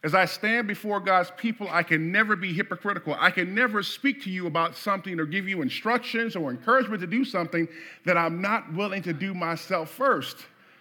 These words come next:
Because if I'm not willing to do it, then I'm being a hypocrite by ministering whatever God wants, wants me to minister.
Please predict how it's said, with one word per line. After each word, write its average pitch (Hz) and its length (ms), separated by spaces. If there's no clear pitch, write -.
Because 196 220
if 175 160
I'm 262 200
not 214 220
willing 202 200
to 196 80
do 226 200
it, 226 100
then 233 100
I'm 214 120
being 208 200
a 208 40
hypocrite 220 540
by 196 160
ministering 233 560
whatever 233 280
God 226 200
wants, 226 180
wants 226 320
me 233 80
to 226 80
minister. 294 460